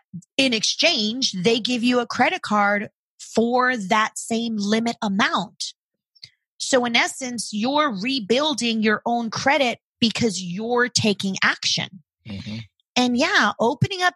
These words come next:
Speaker 1: as little as one account, secured credit card to get your foot back into the door, that's gonna set the tone for how quickly thereafter you can then start with a s-, department store card.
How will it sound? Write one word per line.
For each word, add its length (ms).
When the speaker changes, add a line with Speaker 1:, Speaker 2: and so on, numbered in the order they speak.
Speaker 1:
as 200
little 340
as 180
one 260
account, 540
secured 600
credit 340
card 460
to 100
get 200
your 120
foot 260
back 280
into 220
the 120
door, 320
that's 300
gonna 220
set 300
the 100
tone 340
for 220
how 320
quickly 720
thereafter 1160
you 260
can 420
then 760
start 500
with 560
a 160
s-, 260
department 560
store 260
card. 400